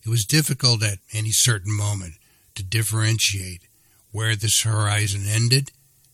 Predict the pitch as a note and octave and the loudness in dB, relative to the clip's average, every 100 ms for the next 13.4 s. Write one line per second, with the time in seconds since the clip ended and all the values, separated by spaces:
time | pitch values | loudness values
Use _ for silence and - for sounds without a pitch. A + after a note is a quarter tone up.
0 | _ _ _ - F#2 F#2+ G#2+ G#2+ G#2 - | _ _ _ -16 -10 -4 0 0 2 2
1 | - G#2 G2+ G2 F2+ G2+ G2 F2 - _ | 2 0 0 -4 -8 -8 -8 -14 -20 _
2 | _ _ _ _ _ _ F#2+ F#2+ - A2+ | _ _ _ _ _ _ -10 -10 -4 0
3 | A#2+ A2+ G#2 G#2+ A#2+ A2+ G2+ F2+ - _ | 0 0 -2 0 2 2 0 -10 -18 _
4 | _ _ _ _ G#2+ G#2+ G2+ G2 G#2+ G2+ | _ _ _ _ -4 0 -2 -2 -4 -2
5 | G2 G#2 A#2 G2+ G2+ - - _ _ _ | -6 -2 -2 0 -2 -6 -10 _ _ _
6 | _ G2+ G#2 F#2 C3+ C3+ C3 - G2+ - | _ -6 -4 -2 2 2 2 -2 -6 -4
7 | G2 - A#2+ - G2+ F#2+ - - _ - | 0 2 2 0 -6 -6 -12 -20 _ -14
8 | F#2+ F2+ A2 A2 A2+ G#2+ G2 A2+ G2+ G2+ | -14 -4 -2 0 -2 -2 -2 -2 -2 -4
9 | G#2 G#2+ A2+ - G#2+ F2 F#2+ A2 C3 A#2 | -4 -2 -2 0 -2 -4 -8 0 0 0
10 | F#2+ F#2 - - - - _ _ _ _ | -4 -10 -14 -10 -10 -10 _ _ _ _
11 | _ F#2+ F#2 F#2 G#2+ A2+ A#2 A2+ A2 - | _ -10 -8 -4 -2 -2 -2 0 0 -2
12 | A#2 G#2 G2 - - - A#2+ A2+ A2+ A#2+ | -4 -4 -4 -6 -8 -4 0 2 2 2
13 | A#2 G2+ G2 - | 2 0 -4 -10